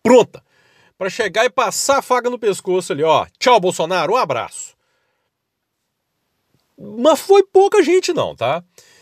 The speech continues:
E à medida que as coisas foram desenrolando, o próprio depoimento do Moro, né, que ficou lá oito horas pra falar que Bolsonaro não cometeu crime nenhum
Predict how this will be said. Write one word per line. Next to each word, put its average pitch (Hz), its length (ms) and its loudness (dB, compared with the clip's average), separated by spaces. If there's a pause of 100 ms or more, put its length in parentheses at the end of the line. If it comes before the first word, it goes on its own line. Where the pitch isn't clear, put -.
(880)
E 330 540 2 (880)
à 254 100 4
medida 302 300 0
que - 80 -2
as 262 160 0
coisas 190 240 4
foram 170 240 -2
desenrolando, 147 760 -2 (260)
o 143 80 -6
próprio 196 380 -2
depoimento 180 480 0
do 175 100 -8
Moro, 180 480 6 (960)
né, 139 360 -8
que - 80 -20
ficou 151 260 -8
lá 151 140 2
oito 180 320 4
horas 156 240 4
pra 156 120 -6
falar 139 300 -2
que 147 80 -14
Bolsonaro 139 500 -6
não 135 80 -6
cometeu 131 360 -6
crime 139 240 -8
nenhum 220 420 -2